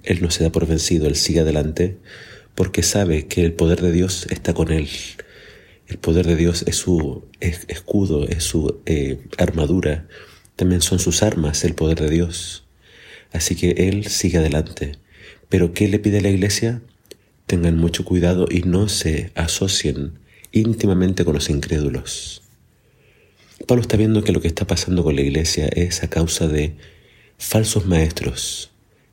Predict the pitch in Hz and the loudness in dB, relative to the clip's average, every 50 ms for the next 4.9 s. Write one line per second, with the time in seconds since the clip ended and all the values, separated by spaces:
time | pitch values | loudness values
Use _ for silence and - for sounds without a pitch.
0 | _ - - 85 87 82 - 85 82 82 82 78 - - 82 82 78 - - 87 | _ -4 0 2 2 2 2 2 2 2 2 0 2 0 0 0 0 0 2 2
1 | 87 82 71 65 60 - 69 - - - - - - _ _ _ _ _ _ _ | 2 2 0 -2 -4 -4 -6 -8 -10 -10 -10 -12 -16 _ _ _ _ _ _ _
2 | _ _ _ _ - - - _ - - 90 87 82 - - - - _ _ _ | _ _ _ _ -20 -20 -20 _ -2 0 0 2 0 -2 -6 -14 -20 _ _ _
3 | - 101 98 95 95 95 92 - - 101 - - 82 - - 104 98 98 98 90 | 0 2 2 4 4 2 2 2 2 0 0 0 -2 0 2 2 2 2 0 0
4 | 85 - - 98 101 87 85 80 76 71 80 78 78 82 82 - - - | -2 0 0 0 2 2 2 0 0 0 0 2 2 2 0 0 -4 -10